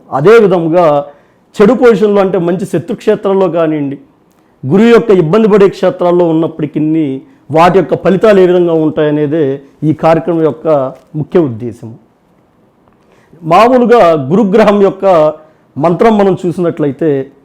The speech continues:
"దేవనాంచ ఋషీనాంచ గురుంకాంచ సన్నిభం బుద్ధిమంతం త్రిలోకేశం తం నమామి బృహస్పతిం." దేవనాంచ ఋషీనాంచ,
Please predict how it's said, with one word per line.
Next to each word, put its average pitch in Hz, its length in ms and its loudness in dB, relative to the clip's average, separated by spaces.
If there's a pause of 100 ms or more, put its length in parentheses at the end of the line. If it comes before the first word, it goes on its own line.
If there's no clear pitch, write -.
(300)
"దేవనాంచ 196 760 2
ఋషీనాంచ 180 720 -2 (520)
గురుంకాంచ 185 540 0
సన్నిభం 147 720 -6 (880)
బుద్ధిమంతం 208 640 2
త్రిలోకేశం 180 960 0 (140)
తం 214 220 -2
నమామి 175 440 0
బృహస్పతిం." 135 800 -8 (840)
దేవనాంచ 220 1000 2
ఋషీనాంచ, 175 880 -4